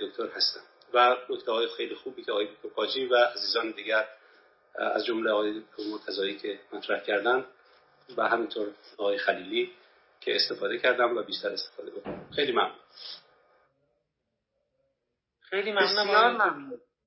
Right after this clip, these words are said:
Speaker 2: دکتر با این، اه، جمله درخشان، واقعاً خیلی ممنونم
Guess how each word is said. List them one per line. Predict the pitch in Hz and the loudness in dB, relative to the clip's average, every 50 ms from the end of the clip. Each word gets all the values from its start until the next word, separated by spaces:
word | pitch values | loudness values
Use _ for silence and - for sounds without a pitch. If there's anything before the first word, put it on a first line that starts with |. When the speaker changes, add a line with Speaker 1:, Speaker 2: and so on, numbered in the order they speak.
| - - | -12 -10
Speaker 2:
دکتر | 180 180 180 170 160 180 196 196 - | -10 -8 -8 -8 -6 -6 -6 -4 -2
با | 170 170 | -2 -2
این، | 175 - 185 - _ _ _ _ _ _ _ _ - | -2 -4 -6 -10 _ _ _ _ _ _ _ _ -6
اه، | 165 151 147 147 147 147 - | -4 -4 -4 -4 -6 -6 -4
جمله | - 156 151 160 170 175 | -4 -4 -4 -2 -2 0
درخشان، | 175 165 151 151 139 - - - 170 165 147 139 | 2 4 4 4 4 2 0 -2 -2 -2 -2 -4
واقعاً | 135 135 127 123 123 117 113 - _ _ - | -4 -6 -6 -6 -8 -10 -10 -12 _ _ -12
خیلی | 156 147 156 160 | -12 -10 -8 -8
ممنونم | 156 147 143 139 143 156 160 160 156 151 147 - | -6 -4 -6 -6 -6 -6 -4 -2 -2 -4 -4 -8